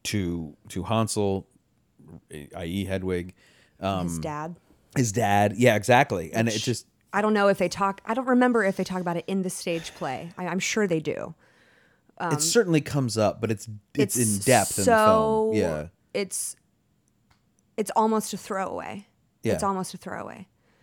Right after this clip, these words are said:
Speaker 2: Um,
Speaker 1: That's one of the reasons the movie is so fascinating to me, because the movie really feels like there were so many ideas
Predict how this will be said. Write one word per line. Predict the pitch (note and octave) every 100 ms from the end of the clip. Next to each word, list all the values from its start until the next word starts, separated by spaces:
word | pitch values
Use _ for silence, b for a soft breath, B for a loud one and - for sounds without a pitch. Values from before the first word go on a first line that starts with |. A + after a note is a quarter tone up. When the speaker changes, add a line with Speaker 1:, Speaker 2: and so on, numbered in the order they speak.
| _ _ _ _ _ -
Speaker 2:
Um, | F3+ - - F#3+ _ _ _ _ B B
Speaker 1:
That's | A#3+ D#4+
one | G#4
of | A3+
the |
reasons | E3 D3+ C#3
the | B2
movie | B2 B2 A#2
is | G2+
so | - G2+
fascinating | - G2+ F#2+ G#2 F#2+ F#2
to | G2+
me, | F#2
because | G2 A2 A2
the |
movie | A#2+ D3+ D#3+
really | A2 A2 G#2+ G2+
feels | - G#2 F#2+
like | F#2+ F2+ D2+ - _ _ _ _ _ _ _ _ _ _ _
there | A#2 G#2+
were | G2+
so | - B2+
many | A2 G#2
ideas | F#2+ F#2 F#2 F2+ F2 D#2+ - -